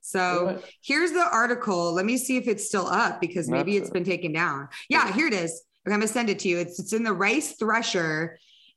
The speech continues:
Speaker 1: and it's, it's the Rice University student newspaper. I've,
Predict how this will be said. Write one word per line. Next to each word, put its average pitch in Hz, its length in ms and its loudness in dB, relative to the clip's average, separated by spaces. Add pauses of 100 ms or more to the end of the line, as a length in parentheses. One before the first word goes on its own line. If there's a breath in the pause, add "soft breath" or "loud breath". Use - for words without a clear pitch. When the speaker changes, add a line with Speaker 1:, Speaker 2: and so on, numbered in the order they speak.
Speaker 1:
and 214 160 2
it's, 202 160 0
it's 226 140 -2
the 247 100 2
Rice 247 220 2
University 262 380 0
student 226 240 0
newspaper. 180 540 0
I've, 196 160 0